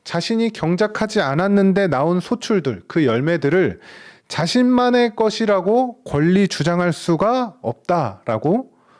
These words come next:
그렇게 말하고 있는 것입니다. 다 같이 나누어야 한다라고 말하는 것이죠. 그래서 이 안식년과 오늘 희년, 좀 이따 보겠지만 희년의 말씀은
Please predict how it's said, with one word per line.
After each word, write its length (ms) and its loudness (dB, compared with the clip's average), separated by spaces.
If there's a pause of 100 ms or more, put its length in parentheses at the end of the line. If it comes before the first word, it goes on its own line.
(220)
그렇게 540 -4
말하고 300 -6
있는 160 -12
것입니다. 400 -20
다 160 -6
같이 320 -4
나누어야 480 -2
한다라고 560 -6
말하는 320 -14
것이죠. 320 -20 (1800)
그래서 220 -2
이 180 2
안식년과 920 0
오늘 300 2
희년, 440 0
좀 160 -4
이따 160 -4
보겠지만 480 -6
희년의 480 2
말씀은 640 0